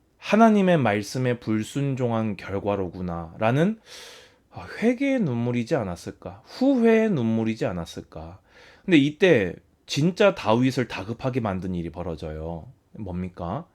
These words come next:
여러분, 이 육백 명이 누굽니까? 다윗이, 응? 혼자일 때 과거 아기스에게 피해서 침 흘리고 도망쳐 나온 가장 비참하고 가장 낮았을 때,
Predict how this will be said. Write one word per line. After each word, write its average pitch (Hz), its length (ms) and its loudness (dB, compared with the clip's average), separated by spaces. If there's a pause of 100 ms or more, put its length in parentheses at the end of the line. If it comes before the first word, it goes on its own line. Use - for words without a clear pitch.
(480)
여러분, 127 220 2
이 151 160 0
육백 165 340 2
명이 143 320 4
누굽니까? 104 840 -4 (920)
다윗이, 165 880 2 (360)
응? 160 240 -4 (300)
혼자일 233 600 6
때 117 300 0 (320)
과거 131 380 6
아기스에게 147 920 2
피해서 147 760 0 (380)
침 294 300 2
흘리고 233 400 2
도망쳐 143 560 2
나온 131 320 4
가장 214 580 2
비참하고 143 720 0
가장 143 580 2
낮았을 113 720 4
때, 135 380 4